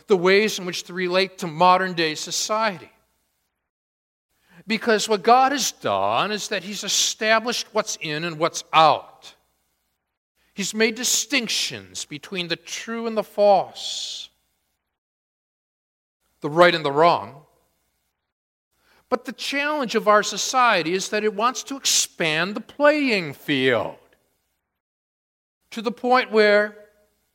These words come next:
everything's in and nothing's out. Which leads us to this story. A story of a man who had to wrestle with, I'm gonna call,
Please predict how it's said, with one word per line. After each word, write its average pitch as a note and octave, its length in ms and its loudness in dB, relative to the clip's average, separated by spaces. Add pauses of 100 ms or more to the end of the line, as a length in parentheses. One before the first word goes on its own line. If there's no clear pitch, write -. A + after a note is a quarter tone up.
(680)
everything's A#3+ 720 0
in G#2 200 -4 (1900)
and A3+ 240 -4
nothing's G#3+ 440 0
out. - 460 -10 (2250)
Which E3 220 -6
leads B2+ 240 -8
us A2 140 -10
to - 120 -16
this C#3+ 160 -8
story. - 840 -6 (1800)
A G3 60 -6
story A#3 500 4
of C4 80 -4
a C4 80 -2
man C3 480 0
who E3+ 200 -8
had G#3+ 400 0
to B3+ 100 -4
wrestle F3+ 640 -2
with, E3+ 180 -2
I'm F#3 220 -4
gonna B3 180 -6
call, D#3 800 2